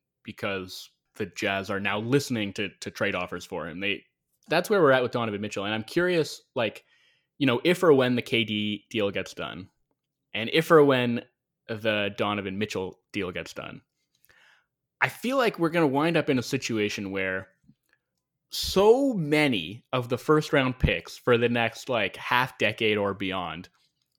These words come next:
are going to be concentrated in, like,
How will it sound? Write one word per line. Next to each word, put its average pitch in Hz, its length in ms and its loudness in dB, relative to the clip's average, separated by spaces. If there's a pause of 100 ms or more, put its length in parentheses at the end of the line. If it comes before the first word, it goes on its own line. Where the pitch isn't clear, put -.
(100)
are 135 100 8
going 139 340 4
to 156 60 4
be 139 120 0
concentrated 107 1120 -2 (500)
in, 123 240 4
like, 107 440 -2